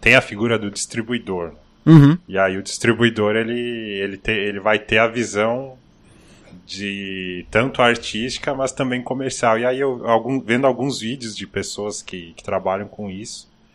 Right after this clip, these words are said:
Speaker 1: que tra-, são produtores que levam para o distribuidor, eles, eles falam, né, que existe no Brasil ainda muito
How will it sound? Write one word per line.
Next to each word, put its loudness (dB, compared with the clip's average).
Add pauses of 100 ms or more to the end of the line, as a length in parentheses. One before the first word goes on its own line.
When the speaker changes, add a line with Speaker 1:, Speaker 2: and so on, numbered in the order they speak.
(280)
Speaker 1:
que -20
tra-, 2
são -2
produtores -4
que -18
levam 6
para 2
o -4
distribuidor, -10
eles, -12
eles -12
falam, 0
né, -6
que -14
existe -8 (440)
no -10
Brasil -2
ainda 0
muito -10